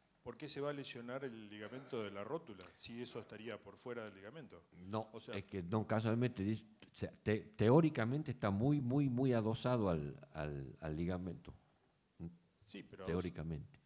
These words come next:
Speaker 2: Yo te digo lo que me dicen los imagenólogos.
Speaker 1: Pero tendría que, o sea,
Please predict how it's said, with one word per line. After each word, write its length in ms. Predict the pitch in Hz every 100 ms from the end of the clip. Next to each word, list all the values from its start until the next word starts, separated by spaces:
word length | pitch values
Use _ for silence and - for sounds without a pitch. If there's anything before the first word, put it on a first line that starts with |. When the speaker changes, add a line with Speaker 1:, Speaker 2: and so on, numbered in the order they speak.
| _ _ - - _
Speaker 2:
Yo 160 | 120 151
te 140 | 120
digo 480 | 131 151 160 175 - - _ _ _ -
lo 180 | 101 98
que 100 | 92
me 120 | 104
dicen 220 | 131 127
los 140 | 101 92
imagenólogos. 1200 | 101 110 117 117 123 101 78 67 62 62 - - _ _ _ _ _ _ _ _ _ _ _ _ _ -
Speaker 1:
Pero 140 | 110 113
tendría 360 | 123 143 156 117
que, 420 | 113 110 110 110
o 60 | 107
sea, 240 | 131